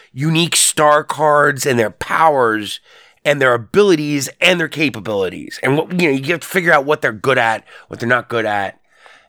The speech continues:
and stuff like that. It is the perfect blend of old school nineteen ninety, late nineties era N sixty-four style gameplay problem solving,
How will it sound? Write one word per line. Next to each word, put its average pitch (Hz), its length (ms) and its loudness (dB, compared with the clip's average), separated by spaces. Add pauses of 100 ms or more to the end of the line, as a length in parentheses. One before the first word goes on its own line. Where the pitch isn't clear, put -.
and 107 560 -2
stuff 123 220 -2
like 117 140 0
that. - 280 -4 (600)
It 208 120 4
is 190 220 2
the 175 100 0
perfect 220 520 -2
blend 151 580 -2 (140)
of 113 760 0 (1000)
old 202 340 0
school 156 840 4
nineteen 170 640 -2
ninety, 147 1120 0
late 156 240 2
nineties 156 640 -2
era 135 580 2
N 139 220 -2
sixty-four 123 840 0
style 107 680 -2 (260)
gameplay 135 720 0
problem 131 520 -2
solving, 95 840 0